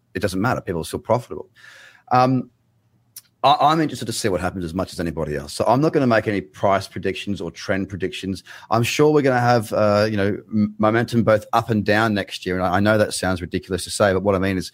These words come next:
we'll probably have a period where people call it a bull run, and we'll probably have a period where people call it a bear run. Now, why am I keeping it so fuzzy?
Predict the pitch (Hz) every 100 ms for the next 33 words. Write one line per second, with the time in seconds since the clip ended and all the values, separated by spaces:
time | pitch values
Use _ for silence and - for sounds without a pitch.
0 | _ - 90 123 120 107 101 - 107 107
1 | 98 - 95 110 107 104 123 147 143 -
2 | _ - - - 120 131 123 131 160 123
3 | 131 - 82 82 95 85 92 95 95 131
4 | 131 90 - - 104 - _ _ _ 110
5 | 127 123 - 123 107 - 104 92 - 113
6 | 107 76